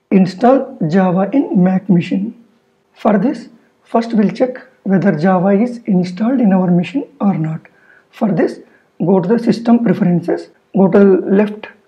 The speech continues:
top corner, Apple symbol, and click on system preferences. One,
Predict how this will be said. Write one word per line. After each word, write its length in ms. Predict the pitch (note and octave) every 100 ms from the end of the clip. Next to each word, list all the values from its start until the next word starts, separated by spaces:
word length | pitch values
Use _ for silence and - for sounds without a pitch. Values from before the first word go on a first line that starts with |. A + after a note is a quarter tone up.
| -
top 280 | G3 F#3+ -
corner, 500 | G3 F#3 C4+ - - _ _
Apple 360 | G#3 F#3+ G#3 F#3
symbol, 420 | G#3 F3 D4+ - - _ _ _ _
and 180 | G3+ F3+
click 200 | G#3 G#3
on 200 | B3+ E4
system 500 | - - G#3 B3+ B3+
preferences. 680 | F#3 - E3+ E3 F3+ - - _ _ _ _ _ _ _ _ _ _ _ _ _ _ _ _ _ _ _
One, 420 | A3+ A3 C#4 -